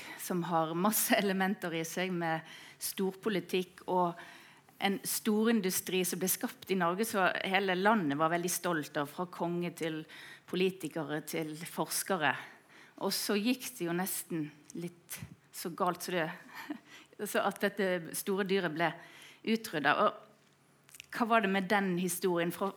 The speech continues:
fra før så har du jo skrevet om meiser, så <laughs> det var et stort sprang. Så hva var det med den historien som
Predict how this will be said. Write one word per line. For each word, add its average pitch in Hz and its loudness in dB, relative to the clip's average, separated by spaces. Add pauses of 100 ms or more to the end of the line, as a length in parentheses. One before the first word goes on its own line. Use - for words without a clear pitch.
(140)
fra 202 -6
før 214 0
så 190 -4
har 190 0
du 185 -2
jo 165 -2
skrevet 175 -4
om 160 -4 (320)
meiser, 175 -2
så 226 2
<laughs> 262 4
det 254 6
var - 2
et - -2
stort - -6
sprang. 190 -2 (640)
Så 202 -2
hva 220 -4
var 226 2
det 208 0
med 190 -2
den 180 4
historien 165 -4
som 165 -4